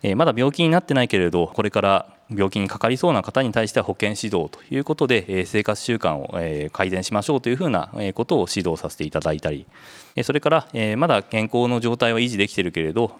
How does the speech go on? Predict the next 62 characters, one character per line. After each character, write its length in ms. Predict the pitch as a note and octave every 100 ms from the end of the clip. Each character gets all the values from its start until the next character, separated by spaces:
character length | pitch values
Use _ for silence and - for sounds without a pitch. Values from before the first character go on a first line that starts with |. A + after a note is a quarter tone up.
| -
ま 80 |
だ 80 | A#2
も 120 | G#2+
っ 20 | A2+
と 100 | G#2
健 160 | G#2+
康 120 | G2+ G#2
を 100 | G#2
維 60 |
持 100 | A2+
し 80 | G2
て 80 | -
も 120 | -
ら 80 | E2+
い 60 | F#2+
た 120 | G#2+
い 60 |
と 80 | F#2
い 40 | C3+
う 60 |
こ 80 | F3+
と 120 | F3+
で、 60 | A2+
今、 220 | F#2+ D#2
ク 200 | - B2+
ー 20 |
ネ 120 | C3
ル 100 | B2
歩 120 | A#2+ B2
く 100 | -
と 120 | B2+
防 240 | - -
ぐ 100 | A#2
と 140 | F2 D#2
い 160 | D#2
う 40 | D#2
ふ 120 | F#2
う 60 | D2
な、 160 | C2+ -
え 80 | F2
ー、 20 |
こ 120 | -
と 80 | D3
で、 60 | G2
食 280 | - G2+ C3
事、 220 | B2+ A#2+
睡 260 | - A#2 A2+
眠、 280 | A2 G#2+
運 180 | G#2 G#2
動 160 | G#2 G2+
と 100 | G2+
い 60 |
う 40 | F#2+
基 120 | -
本 140 | C3+
的 180 | C#3 C#3
な 140 | C3 B2
生 180 | A#2+
活 180 | A#2 A#2+
習 120 | -
慣 180 | A2+ F2
を、 220 | E2+ F#2+